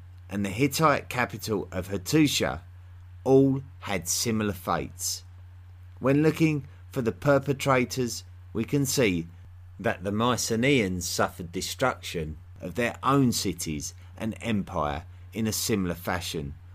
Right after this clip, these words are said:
with Troy, Mycenae, and Knossos among the sacked Mycenaean cities. Across in the other corner of the Mediterranean,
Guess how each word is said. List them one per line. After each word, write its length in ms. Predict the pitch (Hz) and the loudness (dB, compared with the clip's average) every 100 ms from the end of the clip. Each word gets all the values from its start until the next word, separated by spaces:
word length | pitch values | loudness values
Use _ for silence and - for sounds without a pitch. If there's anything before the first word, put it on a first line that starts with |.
| - | -8
with 240 | 101 101 - | -4 -4 0
Troy, 420 | 147 131 127 123 - - - - | 4 6 6 2 -6 -18 -20 -14
Mycenae, 760 | - 113 123 - 131 123 123 117 - - - - - | -4 0 0 0 0 2 2 0 -6 -20 -20 -20 -14
and 320 | - 120 113 - | -2 0 0 0
Knossos 840 | 113 113 143 - 104 82 - - - - - - | 0 4 2 2 -2 -4 -4 -8 -12 -18 -18 -6
among 400 | 123 123 110 101 | 0 2 4 2
the 180 | 101 107 | 0 0
sacked 680 | - - 123 - 90 - - - - - | 0 0 -2 -4 -8 -12 -12 -14 -20 -10
Mycenaean 840 | 104 110 98 - 104 120 113 87 | -2 0 0 -2 -2 -2 -2 -2
cities. 760 | 90 - 104 - 85 76 - - - - - - - - - - - - | -4 -4 -4 -6 -8 -8 -8 -10 -16 -20 -20 -20 -20 -20 -20 -20 -18 -6
Across 460 | 135 143 156 139 | -4 2 2 4
in 100 | 143 | 2
the 140 | 120 117 | 2 2
other 200 | 117 113 | 2 0
corner 400 | - 143 143 135 | 2 4 6 4
of 140 | 120 | 0
the 80 | 117 | -2
Mediterranean, 920 | 110 110 101 - 104 110 110 110 110 | 0 0 -2 -2 0 0 2 0 -2